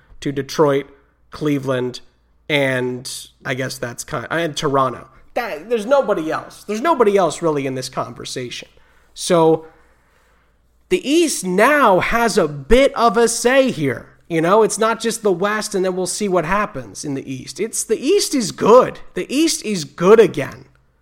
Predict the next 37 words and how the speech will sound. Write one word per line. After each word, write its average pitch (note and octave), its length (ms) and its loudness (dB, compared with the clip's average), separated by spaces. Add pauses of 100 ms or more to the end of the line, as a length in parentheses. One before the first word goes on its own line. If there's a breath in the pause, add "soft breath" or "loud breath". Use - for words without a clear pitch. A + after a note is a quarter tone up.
(480)
You D3 200 -2
know, E3 420 2
I, F3 220 -2
the E3 120 0
Hawks - 460 2
have F#3 240 -2
definitely F#3+ 520 0
rebounded. D3 680 0
The D3+ 100 -2
Knicks D3+ 420 -2
are G3+ 100 4
good D3 260 -2
again. C3+ 520 -6 (800)
You D3+ 160 0
know, F3 340 4
you E3 140 -4
look G3 300 0
at G3 180 0
what F3 320 0
the E3+ 80 2
Brooklyn D3 720 0
Nets D3+ 240 -4
have C3+ 180 -6
put E3 240 -6
together. C#3 560 -6 (560)
They G#3 140 4
arguably A3 400 2
could A#3+ 120 -2
be A3 60 -2
the F#3+ 80 0
best G3+ 320 -2
team G#3 220 -2
in F#3+ 60 2
the F3+ 140 0
N A3 140 -2
B E3 240 -2
A, G#3+ 360 -4